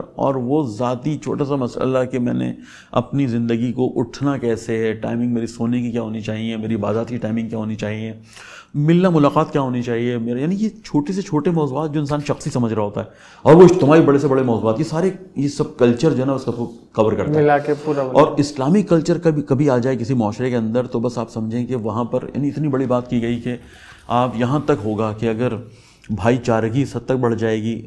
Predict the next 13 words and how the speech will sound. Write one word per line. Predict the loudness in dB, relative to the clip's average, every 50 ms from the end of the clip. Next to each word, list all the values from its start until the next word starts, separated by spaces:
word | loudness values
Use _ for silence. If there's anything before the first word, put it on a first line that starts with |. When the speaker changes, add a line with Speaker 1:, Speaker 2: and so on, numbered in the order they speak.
| -14 -8
Speaker 1:
لوگوں | -4 -2 0 0 0 0 0 -2
کی | 0 0 0 0 0 -2 -6 -10 -18 -20 -20 -20 _ 0
آپس | 2 2 2 2 0 -4 -4 -2
کے | -2 0 0
روابط | 2 2 2 4 2 2 2 0 -2
اس | -4 -8 -8
حد | -4
تک | -4 -4 -2
بہتر | -2 -2 -2 0 0
ہو | 0 0 0 0
جائیں | -2 -2 -2 -2 -2
گے | -2 -4 -2 -2
کہ | -4